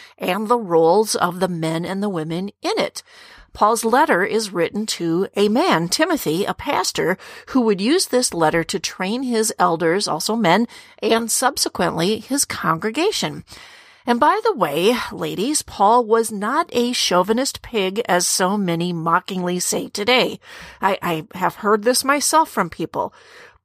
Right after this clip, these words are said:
This new church that Paul was helping to structure was kinder to women than most people of that day were ever used to. So the, the whole "let the women learn" was unheard of back then.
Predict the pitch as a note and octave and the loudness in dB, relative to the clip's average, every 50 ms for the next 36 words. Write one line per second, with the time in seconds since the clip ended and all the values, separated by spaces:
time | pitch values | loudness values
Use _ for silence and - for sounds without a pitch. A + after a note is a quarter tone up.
0 | _ - - D4 E4 - - - G3 F#3 F#3 G3+ A#3+ C4 - - - G3 F3 G3+ | _ 0 2 2 2 2 0 0 0 2 2 2 2 2 0 -4 -4 -2 -2 -2
1 | A3 - - - F#3 D3+ - - - E3+ F3 G3 G#3 G3 F3 - G3+ F#3 F#3 - | -4 -6 -2 0 0 0 -2 -4 -2 0 0 0 0 -2 -4 -4 -2 -2 -2 -2
2 | A#3+ A3 G3 - D#3 - - - - A#3 - - C4+ B3+ - - - F3 E3 - | -4 -6 -4 -4 -4 -2 0 0 0 0 0 -2 -2 -2 -2 0 -2 -2 -2 -2
3 | - - - B3+ C4 D4 D4+ E4 D#4 - - C#4+ B3 C4 C4 B3 B3+ C4 B3 A#3 | -4 -6 -4 -2 -2 0 0 -2 -2 -2 -4 -4 -2 0 0 0 0 -2 -4 -2
4 | F3+ E3 E3 D#3+ D#3+ F3 G#3 A3 - - - G#3 G3+ - G3+ - - D#3+ D#3+ D#3 | -4 -4 -4 -2 0 0 0 0 -2 -4 -6 -8 -4 -2 -2 0 0 -2 -2 0
5 | F3 G#3 A3+ A#3+ G#3 F#3 F3+ E3+ E3+ E3 F3 E3+ _ - - - - - G3+ G3 | 2 4 4 4 2 -2 -4 -2 0 0 0 -2 _ -10 -20 -20 -8 0 0 2
6 | F3 C#3+ - - F#3+ F#3 F#3 G3+ F#3+ F#3 F3+ - F3 E3 E3+ E3 D3+ - - - | 2 2 -2 -4 -4 -4 0 0 0 0 -2 -4 -4 -4 -4 -4 -4 -6 -10 -10
7 | - - - - D3+ D3+ - - - _ - - - - - - - - A#3+ A3 | -10 -10 -10 -10 -10 -12 -14 -16 -18 _ -20 -20 -20 -20 -12 -4 2 4 4 4
8 | G3 F3+ F3 G3+ F#3+ F#3+ A3 - - F#3+ F#3+ G#3+ A#3 A#3 A3+ F#3+ E3 E3 F#3 G#3 | 4 4 4 2 2 2 0 -2 -2 -2 2 4 4 4 6 4 4 4 2 2
9 | A3 - - G3 F#3 E3+ F#3 G3+ G#3 G#3+ G3+ F3 D#3 D3+ D#3 E3+ F3+ G3 G#3+ A#3+ | 2 0 -2 -2 0 2 0 0 2 0 -2 -2 -4 -4 -2 -2 0 0 0 0
10 | A#3+ A#3 F3+ F#3+ F#3+ G3 - - A#3 A#3+ A3 A#3 - - C#4 E4 F#4 E4+ A#3+ F3 | -2 -4 -4 -6 -6 -6 -6 -6 -6 -6 -6 -6 -6 -2 0 2 4 4 2 0
11 | - - - - - - - - - - - - - | 0 -6 -8 -8 -8 -8 -8 -8 -8 -8 -10 -14 -20